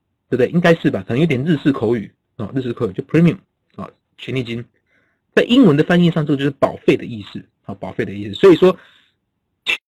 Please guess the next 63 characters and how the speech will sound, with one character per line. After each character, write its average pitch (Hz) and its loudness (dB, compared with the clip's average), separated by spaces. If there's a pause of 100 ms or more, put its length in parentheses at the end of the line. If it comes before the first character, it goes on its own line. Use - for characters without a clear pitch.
(140)
权 170 6
利 202 4
金 196 4
它 185 4
就 175 2
是 165 0
英 165 2
文， 139 2
英 170 4
文 139 4
的 131 0
这 143 2
个 139 4
翻 139 0
译 139 0
就 135 -2
是 135 0
保 98 -8
费 117 -4
的 104 -2
意 101 -4
思 101 -12
哈。 92 -8
那 165 2 (160)
其 - 0
实 - -8
呢， 127 0 (560)
就 160 2
开， 165 0
就 151 -2
是 143 -6
直 123 -14
接， 139 2
直 131 -12
接 143 0 (280)
打， 110 -6 (220)
就 135 -4
是 135 -4 (460)
阐， 98 -8
阐 - -6
明 107 -6
的 123 -2
直 120 -4
接 120 0
讲 101 -4
了， 90 -12 (240)
它 131 -2
其 131 -6
实 120 -6
就 - -8
是 120 -10
说 117 0
我 98 -6
对 123 2
标 127 -2
的 123 -6
资 117 -10
产 101 -8
的 101 -4
一 104 -8
个 101 -8
保 98 -10
险 98 -10